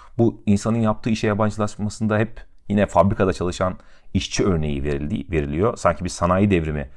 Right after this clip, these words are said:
hikayesi gibi oluyor ama çünkü ürettiği mala satın alma ihtimali yok ya bu işçinin. Halbuki kendimizden bakalım. Şu anda belki bizi dinleyen finansçılara mesela ele alalım.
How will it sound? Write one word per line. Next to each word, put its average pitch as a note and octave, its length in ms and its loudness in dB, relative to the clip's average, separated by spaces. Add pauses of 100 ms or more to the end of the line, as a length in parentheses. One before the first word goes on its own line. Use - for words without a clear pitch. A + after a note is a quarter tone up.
(220)
hikayesi D2+ 420 0
gibi C#2+ 140 -4
oluyor G#2 180 2
ama A2 200 2 (440)
çünkü F#2+ 240 2
ürettiği F2+ 380 4
mala F2+ 400 4 (440)
satın - 260 0
alma F#2+ 200 2
ihtimali F2 380 0
yok A2+ 200 2
ya D2 100 0
bu C#2+ 100 -2
işçinin. C2 360 -6
Halbuki A2+ 320 0
kendimizden B2+ 540 0
bakalım. F#2 340 -2
Şu - 160 -2
anda F#2 260 0
belki E2+ 280 -2
bizi E2+ 140 -8
dinleyen F2 380 -4 (320)
finansçılara F#2+ 560 4
mesela E2 260 2
ele D2 140 -2
alalım. D2 300 -2